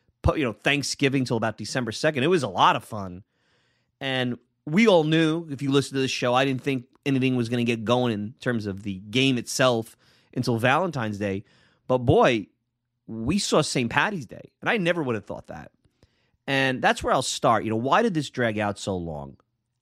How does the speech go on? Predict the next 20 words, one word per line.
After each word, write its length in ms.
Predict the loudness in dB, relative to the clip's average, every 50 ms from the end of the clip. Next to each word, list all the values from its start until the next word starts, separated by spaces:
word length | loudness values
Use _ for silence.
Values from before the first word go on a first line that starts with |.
| -6
And 200 | -2 -2 -2 0 0
I'm 80 | 2 2
gonna 100 | 2 2
blame 220 | 2 0 2 2
the 80 | 2 2
owners 260 | 2 0 -2 -4 -8
for 100 | -10 -12
this. 380 | -12 -12 -14 -16 -18 -18 -20 _ _ _ _ _ _ _ _ _ _ _ _ _ _ _ _ _ _ _ _ _ -16
There 300 | -8 0 2 4 4 6
is 100 | 4 2
a 60 | 2
contingent 560 | 0 0 -2 -2 0 0 0 2 2 0 0
of 80 | 0 0
owners 380 | 0 0 -2 -2 -4 -6 -6
that 160 | -8 -8 -6 -4
wanted 320 | -4 -4 -4 -4 -6 -12
to 80 | -12 -12
crush 320 | -8 -6 -6 -6 -6 -8
the 100 | -8 -8
union. 360 | -8 -6 -8 -10 -12 -14 -20